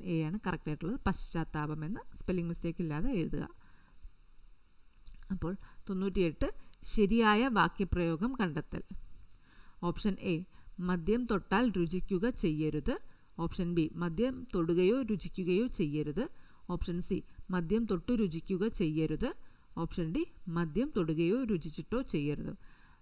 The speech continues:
കറക്റ്റ് ആയിട്ടുള്ള വാക്യം ഓപ്ഷൻ ബി ആണ്, മദ്യം തൊടുകയോ രുചിക്കുകയോ ചെയ്യരുത്. തൊണ്ണൂറ്റിയൊൻപത്, അമ്മയുടെ പര്യായ പദമല്ലാത്തത്.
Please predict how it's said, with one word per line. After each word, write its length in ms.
കറക്റ്റ് 340
ആയിട്ടുള്ള 260
വാക്യം 440
ഓപ്ഷൻ 400
ബി 180
ആണ്, 260
മദ്യം 400
തൊടുകയോ 520
രുചിക്കുകയോ 680
ചെയ്യരുത്. 560
തൊണ്ണൂറ്റിയൊൻപത്, 760
അമ്മയുടെ 540
പര്യായ 460
പദമല്ലാത്തത്. 840